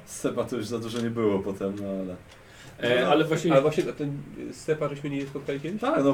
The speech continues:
Speaker 2: Jeśli,
Speaker 1: przy,
Speaker 2: jeśli
Speaker 1: przy,
Speaker 2: mogę,
Speaker 1: przy
Speaker 2: to
Speaker 1: demo-
Speaker 2: powiem, mu powiem całe dopełnienie w takim razie,
Speaker 1: No
Speaker 2: jakie
Speaker 1: tak,
Speaker 2: chciałem
Speaker 1: tak.
Speaker 2: zrobić.
Speaker 1: No.
Speaker 2: E, bo tak, e, spotkaliście Sepa później, no to on był bez strażnika.
Speaker 1: Tak.
Speaker 3: Mhm.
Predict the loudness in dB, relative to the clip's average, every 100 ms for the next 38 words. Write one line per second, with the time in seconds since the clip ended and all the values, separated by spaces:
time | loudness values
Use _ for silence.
0 | 6 4 6 4 4 6 8 8 8 4
1 | 6 8 8 6 2 0 0 2 0 2
2 | 4 6 4 6 6 8 6 4 0 0
3 | 0 2 0 0 -2 0 2 2 2 -4
4 | -10 -14 -6 -4 -4 -8 -14 -4 0 2
5 | 2 2 2 0 -2 -6 -14 -20 -20 -20
6 | -20 -2 0 2 0 -2 -8 -2 0 0
7 | -2 -8 -16 -20 -20 -20 -20 -16 -6 0
8 | 4 4 4 0 2 4 6 4 2 2
9 | 0 0 0 2 2 2 2 4 4 2
10 | 0 0 -2 -4 -8 0 2 2 -2